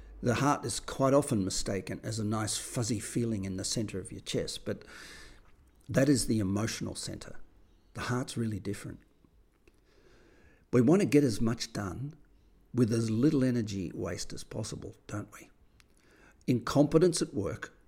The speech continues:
defined by tiredness and exhaustion and stress and frustration, causes us to want to get balanced by recovering at home, taking holidays or playing up at the pub.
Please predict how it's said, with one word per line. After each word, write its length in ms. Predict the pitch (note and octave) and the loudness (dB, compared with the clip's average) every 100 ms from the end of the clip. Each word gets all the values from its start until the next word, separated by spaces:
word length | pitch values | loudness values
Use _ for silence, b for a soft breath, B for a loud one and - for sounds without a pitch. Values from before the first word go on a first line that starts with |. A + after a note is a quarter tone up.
| - | -8
defined 440 | G#2 - G#2+ G#2 | -6 -4 -4 -2
by 160 | G2 F#2+ | -2 -4
tiredness 680 | - - G#2+ A2 A2 - | -4 -2 0 0 -2 -2
and 140 | B2+ A#2+ | -2 -2
exhaustion 680 | A#2 G#2+ G2 G2 - A2+ | -2 -4 -4 -4 -6 -4
and 160 | G#2 F#2+ | -4 -4
stress 460 | - - G#2+ A2+ - | -4 -4 -4 -2 -2
and 120 | G2+ | -4
frustration, 680 | A#2 A2 - F2+ F#2 D2+ G2+ B B B B B | -4 -4 -4 -8 -8 -8 -10 B B B B B
causes 380 | - D#3+ B2 A#2+ | 6 6 8 2
us 180 | A#2 - | 0 -2
to 140 | - | 0
want 220 | A2+ B2 A2 | 2 2 2
to 80 | |
get 320 | A2+ A2 - - | 0 0 -2 -4
balanced 520 | F#2+ D#2 - - - - - B B B B B | -6 -8 -12 -14 -16 -18 -20 B B B B B
by 100 | A#2 | 0
recovering 680 | A2+ A#2 - D3+ A#2+ A#2+ F#2+ | 0 0 2 4 4 2 0
at 80 | F2+ | -4
home, 460 | - D3+ F#2+ - - | -4 -2 -2 -6 4
taking 320 | - C#3 B2 | 8 8 6
holidays 520 | A2 E3+ D3 G#2 F2+ - | 4 6 6 6 0 2
or 160 | A#2 - B B B - | 0 0 B B B -6
playing 320 | D#3 C#3 A#2+ | 0 2 2
up 160 | A2 | 0
at 80 | A2 | -4
the 80 | - | -8
pub. 320 | - A#2+ A#2+ | -8 -6 -6